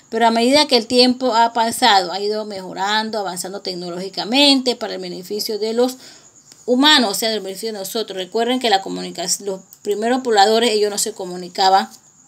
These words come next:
no hablaban, sino comunicaban de forma no verbal, que utilizaban las señales de humo. Los medios de comunicación tienen diferentes usos, pero esto si los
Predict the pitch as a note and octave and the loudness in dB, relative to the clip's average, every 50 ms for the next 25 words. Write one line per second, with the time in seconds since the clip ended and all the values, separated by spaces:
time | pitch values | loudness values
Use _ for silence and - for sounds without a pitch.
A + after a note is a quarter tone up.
0 | _ _ _ _ _ _ _ _ _ _ _ - _ _ _ - G#3 G#3 G#3 G#3 | _ _ _ _ _ _ _ _ _ _ _ -20 _ _ _ -10 -6 -2 0 2
1 | G#3 A3+ A#3+ A#3+ A#3 G#3 G3 - G#3 F#3+ F#3+ - G#3 G3+ F#3 F#3+ F#3 G3 G3+ - | 4 4 6 6 6 6 4 2 -4 -8 -12 -14 -16 -14 -10 -10 -8 -8 -8 -10
2 | G#3+ G3+ G#3 G3+ G3 G3+ G#3 A3 A3+ G#3+ A3+ A3+ A3 A3+ A#3 A3+ G#3+ G#3+ - A3+ | -12 -12 -10 -12 -12 -10 -8 -8 -6 -4 -2 -2 0 2 4 4 4 2 0 -4
3 | A3+ A#3 B3+ B3+ B3 - A#3 G3+ G3+ G#3 G#3+ G#3 G3+ F3+ F3 F3 F3 E3+ F3+ F#3 | -8 -6 -6 -6 -6 -6 -6 -6 -6 -6 -6 -8 -8 -10 -10 -10 -10 -10 -10 -10
4 | F3+ F3+ F#3 A#3 C#4 C#4+ A#3 F#3 F3+ F3+ - _ - - - - - - - _ | -8 -6 -2 0 2 2 2 2 0 -4 -10 _ -20 -20 -20 -20 -20 -20 -12 _
5 | - B3 C4 C#4+ D4+ E4 F4 F4+ F4+ F4 D4+ C4+ C4 B3 A3+ A#3 A3 A3 - B3 | 0 2 4 6 6 6 6 6 4 2 0 0 0 -2 -2 -4 -4 -4 -4 -6
6 | B3+ B3+ B3+ C4+ B3 B3+ B3+ B3+ B3 A3+ G#3+ - - F3+ F3+ F#3 F#3+ G3 F#3+ - | -8 -8 -4 -2 -2 0 0 -2 -4 -4 -6 -8 -8 -6 -6 -6 -6 -8 -6 -6
7 | G#3 G#3 - - _ C4+ C#4 C#4 B3 - - G3 F#3 F#3+ - - - - _ _ | -6 -6 -8 -8 _ 0 0 2 2 2 0 -2 -2 -4 -10 -18 -20 -20 _ _
8 | - G#3+ G#3+ B3 B3 B3+ B3+ G#3 G3+ G3 - | -6 -2 0 0 0 0 0 -2 -2 -4 -8